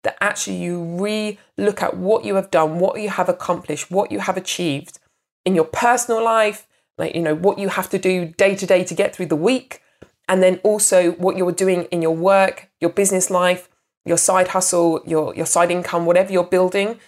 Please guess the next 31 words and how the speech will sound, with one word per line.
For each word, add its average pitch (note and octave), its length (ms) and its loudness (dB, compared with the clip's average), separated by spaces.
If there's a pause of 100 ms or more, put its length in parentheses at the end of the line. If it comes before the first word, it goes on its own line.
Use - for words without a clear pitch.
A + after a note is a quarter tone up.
(180)
and E3 140 -4
say, D#3+ 160 2
"Look, E3+ 400 0
I'm F3 260 2
doing E3 280 -2
something D#3 540 -2
that's - 220 -4
moving G3+ 380 0
me F3 80 0
forward, D#3+ 560 2 (1000)
uh, D3+ 260 -4
and D3 200 -4
I'm D#3 200 -4
getting E3+ 260 2
something D3+ 460 -4
done." C#3+ 320 0 (400)
And D3+ 400 -4
I D#3 140 0
just, - 380 -6 (360)
like E3 160 2
I - 40 -6
say, D3+ 240 0
wanted F#3 420 0
to F#3+ 80 -4
use D#3+ 340 -2
this F#3 300 2
episode D3 420 -2
to D#3 80 -10
say, D3 380 -2 (280)
"Keep A3 240 -6
going, F3 420 4